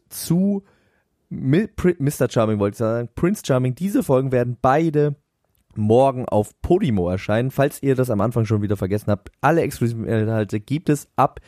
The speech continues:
jetzt bei Podimo und, äh, noch bis zum ersten zwölften auch bei patreon punkt com slash klatsch und tratsch. Aber ab dem ersten zwölften gibt es dann nur noch die ganzen gestorten über hundert Folgen, die wir da, äh, veröffentlicht haben. Die bleiben auch da, die gehen nicht weg.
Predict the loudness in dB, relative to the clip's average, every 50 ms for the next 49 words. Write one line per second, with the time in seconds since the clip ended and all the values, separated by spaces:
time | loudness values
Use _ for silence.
0 | _ _ _ 0 0 0 0 0 -2 -2 -2 0 0 0 0 2 2 0 2 2
1 | 2 0 -2 -8 -20 -20 -20 _ _ _ _ 2 2 2 0 -2 -4 0 2 2
2 | 4 4 2 2 0 0 0 -2 -2 -2 -4 -4 0 0 0 2 0 -2 -4 -8
3 | _ _ -2 0 2 2 0 -2 -4 -4 -4 -4 0 0 0 0 0 -2 -6 -6
4 | -2 2 2 2 2 0 -4 -6 -2 -2 -2 0 0 0 0 0 0 0 -2 -2
5 | -2 -4 -4 -2 -2 -2 -2 -2 -2 -2 -2 -2 -2 -4 -6 -6 -4 -6 -8 -4
6 | -2 0 0 0 -2 -4 -4 -4 -4 -4 -4 -4 -2 -2 -2 -2 -4 -4 -6 -4
7 | -2 -2 -2 -2 -2 -4 -4 -4 -6 -4 -2 -2 -2 0 0 0 2 2 2 2
8 | 2 0 -2 -4 -12 -20 -20 -20 _ _ -8 -4 -2 0 0 0 0 -2 -2 -2
9 | -2 -2 -2 0 0 -2 -2 -2 -4 -4 0 0 2 4 2 2 0 -2 -4 -6
10 | -4 -4 -2 0 2 2 2 2 2 0 0 0 0 0 0 2 2 2 0 -2
11 | -4 -2 0 0 2 2 2 2 2 2 2 0 0 0 0 0 -2 0 -2 -2
12 | -2 -4 -4 -4 -2 0 0 0 0 -2 -4 -6 -4 -2 0 2 2 2 2 0
13 | -2 -4 -2 0 0 0 0 -2 -4 -4 0 0 2 2 0 0 0 0 -2 -2
14 | -2 -4